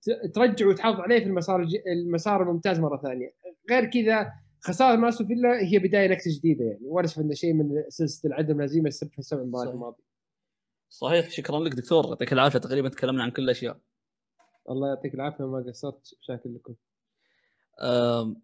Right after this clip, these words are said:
Speaker 2: المباراة القادمة مثل ما ذكر الدكتور ضد أستون فيلا يوم السبت، آه، أعتقد المباراة راح يستميت فيها إيمي مارتينيز طبعًا، آه، إن شاء الله نطلع فيها فايزين، آه، خاصة يعني بعد ما انكسرت سلسلة عدم الخسارة بالخسارة ضد Wolverhampton في المولينو،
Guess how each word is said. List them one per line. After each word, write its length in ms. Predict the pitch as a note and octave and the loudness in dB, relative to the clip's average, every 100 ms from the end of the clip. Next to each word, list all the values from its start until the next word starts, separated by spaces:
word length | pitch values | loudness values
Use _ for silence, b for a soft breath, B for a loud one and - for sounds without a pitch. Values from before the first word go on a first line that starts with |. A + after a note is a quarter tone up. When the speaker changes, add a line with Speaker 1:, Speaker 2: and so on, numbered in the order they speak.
| - | -4
Speaker 2:
المباراة 400 | C3+ C3 D#3+ D#3+ | 0 4 4 4
القادمة 320 | - E3+ C#3+ | 4 4 2
مثل 140 | C#3 | 0
ما 100 | D3 | 0
ذكر 160 | C#3+ D3 | -2 -4
الدكتور 500 | B2 - E3+ A#2+ A#2+ | -6 0 0 0 -2
ضد 160 | A#2+ | -4
أستون 280 | A2 - C#3+ | -6 -4 -2
فيلا 180 | D3 D3+ | 2 2
يوم 200 | B2 B2 | 2 0
السبت، 580 | B2 - E3 C3 - - - | -2 -2 -2 -2 -12 -12 -6
آه، 140 | A2+ | -2
أعتقد 280 | G#2+ - B2+ | -2 0 0
المباراة 380 | B2+ C3+ C3+ B2+ | 4 6 6 6
راح 140 | A#2+ | 4
يستميت 380 | A#2+ - C#3 C3 | -2 0 0 0
فيها 200 | C#3 B2 | -2 0
إيمي 240 | B2 A#2+ | -2 -2
مارتينيز 500 | B2 C3+ D3+ C#3 A#2 | -4 -4 -4 -4 -2
طبعًا، 440 | - C3+ B2+ C3 - _ _ _ _ - | -2 0 -2 -4 -12 _ _ _ _ -10
آه، 380 | B2 A#2+ A#2 A#2 | -4 -2 -2 -4
إن 60 | |
شاء 140 | A#2+ D3+ | 0 2
الله 120 | D3+ | 2
نطلع 280 | C#3 A2 A2+ | 2 2 2
فيها 240 | D3 C3+ | 2 2
فايزين، 560 | A#2 A#2 A#2 D#3+ B2+ - | 2 0 2 0 0 -4
آه، 280 | A#2+ A2+ - | -10 -10 -12
خاصة 340 | - C3 B2+ A#2+ | -2 -2 0 0
يعني 140 | A#2 | 0
بعد 240 | A#2 A#2+ - B2 - - - | 0 -2 -4 -14 -16 -20 -8
ما 140 | B2+ | -4
انكسرت 360 | C3 D3+ C#3+ C3 | -2 0 0 -2
سلسلة 280 | A#2+ - B2 | -2 -4 -2
عدم 220 | A2 B2 | -2 -2
الخسارة 400 | A#2+ B2 C3 C#3+ | -4 -6 -2 0
بالخسارة 460 | A#2 A#2 - - A#2+ | 0 -4 -6 -2 -2
ضد 180 | A#2 C3 | -2 -2
Wolverhampton 520 | B2+ A#2+ C3 B2 A2+ | -2 0 -2 -4 -4
في 80 | A2+ | -6
المولينو، 420 | B2 C#3+ D3 C#3 | -2 0 -2 -4